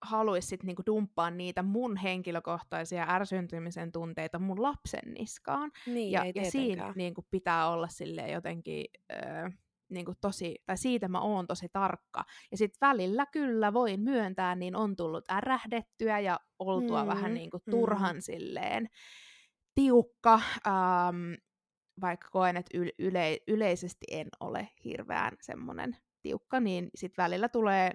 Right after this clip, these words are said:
Speaker 1: niinku, aivan ylimitoitetusti reagoitua johonkin pieniin juttuihin. Ja sit mä, niinku, ki-, kiirehdin yleensä sa-, niinku, pyytämään anteeksi siitä, että mä
Speaker 2: Mm.
Speaker 1: nyt tällä lailla ärähdin, mut et sen huomaa, niinku, kun on kuormittunut siitä arjesta,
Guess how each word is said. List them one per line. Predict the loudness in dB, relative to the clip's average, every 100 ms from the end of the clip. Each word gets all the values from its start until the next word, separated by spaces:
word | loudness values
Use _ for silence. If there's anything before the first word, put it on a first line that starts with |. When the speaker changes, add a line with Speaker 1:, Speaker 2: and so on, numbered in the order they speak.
| -4
Speaker 1:
niinku, | -8 -6 -6 0
aivan | 0 2 0
ylimitoitetusti | 0 0 0 -2 -2 -2 -4 -8 -8
reagoitua | -4 0 0 0 -4 -4 -4
johonkin | -4 -4 -6 -8
pieniin | -8 -6 -6 -6 -6
juttuihin. | -6 -4 -2 0 0 -2 -8 -16 -20 -20 -20 -8
Ja | -2
sit | -2 -2
mä, | -4
niinku, | -4 -4
ki-, | 0 0 0 _
kiirehdin | 2 2 2 0 -2
yleensä | -2 -2 -4
sa-, | -10 -8
niinku, | -8 -10 -8
pyytämään | -8 -6 -4 -2
anteeksi | -2 0 -2 0
siitä, | -2 0 -2
että | -2
mä | 0 0
Speaker 2:
Mm. | 0
Speaker 1:
nyt | -4 -4 -6
tällä | -4 0
lailla | 0 0 0
ärähdin, | 0 0 -2 -4
mut | -4 -6
et | -6
sen | -4 -2
huomaa, | 2 2 4 2 -2
niinku, | -4 -6 -8 -8 -10 _ _ _ -4
kun | -2 -2 -6 _ _ _ _
on | 2 2 2
kuormittunut | 4 4 4 0 -6 -6 -6 -6
siitä | -6 -4 -2
arjesta, | -2 -2 -2 -6 -6 -6